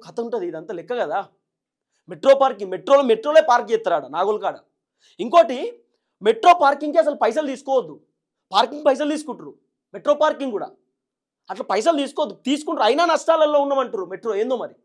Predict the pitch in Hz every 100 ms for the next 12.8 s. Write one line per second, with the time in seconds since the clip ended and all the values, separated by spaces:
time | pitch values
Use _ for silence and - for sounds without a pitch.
0 | - 214 311 294 285 247 240 302 294 294
1 | 269 208 196 180 160 311 _ _ _ _
2 | _ _ _ 185 240 226 214 302 320 214
3 | 226 285 269 - 202 170 240 254 208 262
4 | - - - 269 277 226 185 - _ _
5 | 165 190 - 240 277 220 226 370 _ _
6 | _ _ _ _ - 208 240 226 214 196
7 | - 185 175 - _ _ _ _ _ _
8 | _ 180 220 214 233 220 202 170 - _
9 | - 185 220 226 214 202 160 147 _ 151
10 | 151 147 175 196 226 233 214 185 196 180
11 | 185 185 180 202 208 185 196 175 185 180
12 | 240 233 220 202 175 190 - 185